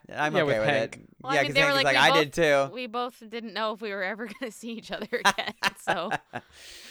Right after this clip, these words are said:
Speaker 1: Oh, yeah. Do we think that that was an Easter egg, by the way? 'Cause I,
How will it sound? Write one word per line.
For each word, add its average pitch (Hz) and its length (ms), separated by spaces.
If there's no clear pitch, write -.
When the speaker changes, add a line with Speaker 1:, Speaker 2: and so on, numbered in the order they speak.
Speaker 1:
Oh, 240 200
yeah. 208 260
Do 170 140
we 220 60
think 320 180
that 381 100
that 359 120
was 285 120
an 226 80
Easter 233 260
egg, 233 160
by 233 120
the 233 100
way? 240 180
'Cause 175 220
I, 160 120